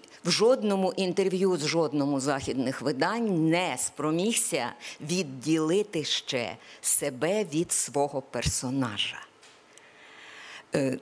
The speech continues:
це почуття, от, е, що за нація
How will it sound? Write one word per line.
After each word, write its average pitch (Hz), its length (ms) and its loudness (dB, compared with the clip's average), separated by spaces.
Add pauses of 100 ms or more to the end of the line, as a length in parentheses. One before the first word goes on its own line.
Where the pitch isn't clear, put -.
це 240 520 4
почуття, 165 680 0 (540)
от, - 320 -2 (120)
е, 143 200 0 (640)
що - 220 0
за 151 140 -2
нація - 540 -4